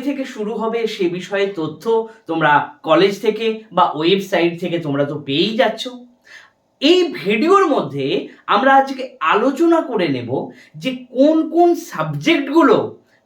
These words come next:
বাংলা অনার্সে তোমাদেরকে পড়তে হবে। বাংলা অনার্স এবং পাস সংক্রান্ত যাবতীয় তথ্য এই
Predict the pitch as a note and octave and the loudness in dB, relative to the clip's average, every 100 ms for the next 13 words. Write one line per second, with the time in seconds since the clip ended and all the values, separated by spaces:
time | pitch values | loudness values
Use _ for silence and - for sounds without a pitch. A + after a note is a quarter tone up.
0 | A2 D#3 E3+ G#3 C#4 D4+ D4 - F#3 G#3 | -4 0 2 2 4 4 2 -2 -2 0
1 | C4+ - C#4+ D3 - - - D3 D3+ F3+ | 0 0 -2 -2 -4 -14 -8 -4 0 0
2 | F#3 D4 - - B3+ C#4 - F3+ B2+ A2 | -2 -4 -6 0 4 4 2 -2 -2 -8
3 | - - _ _ _ _ A#2+ F#3 A3 C#4 | -12 -20 _ _ _ _ -4 0 2 2
4 | D4+ D4 - G#3 B3+ D4+ D4 - - G#3 | 2 0 2 2 4 2 2 -2 2 4
5 | A#3+ C4 B3+ - - - - _ - - | 4 2 2 2 0 -6 -16 _ -18 -4
6 | F3+ G3 C4+ C#4 - D3 B2 - - C#3 | -2 2 4 2 2 -2 -4 -8 -16 -14
7 | B2+ E3+ D#3+ G3+ C4+ D#4 D#4+ D#4+ C4 A3+ | -2 2 2 2 -2 -2 -2 0 0 0
8 | - A#3+ F3 - - _ _ F#3 A3 C4 | -2 0 0 -2 -8 _ _ 0 2 2